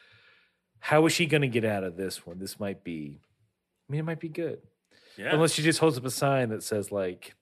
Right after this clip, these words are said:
Speaker 1: "How do you pronounce this <laughs> word?" And it's changed.
Speaker 2: But she's also,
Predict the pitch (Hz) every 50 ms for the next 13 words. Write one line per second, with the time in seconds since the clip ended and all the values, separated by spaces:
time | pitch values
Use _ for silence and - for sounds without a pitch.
0 | _ - - 117 113 113 110 104 - 120 107 107 104 101 101 101 - - - 107
1 | 101 - - 139 131 - - 190 185 147 - - - - - - 208 220 180 147
2 | - - - - 262 226 - - - - - - _ - - - - _ _ _
3 | _ _ _ _ _ _ _ _ _ _ _ _ _ _ _ _ _ _ _ _
4 | _ _ _ _ _ _ _ _ _ _ _ - 143 170 170 - - 170 170 160
5 | 165 165 175 190 - - 180 180 170 175 165 147 -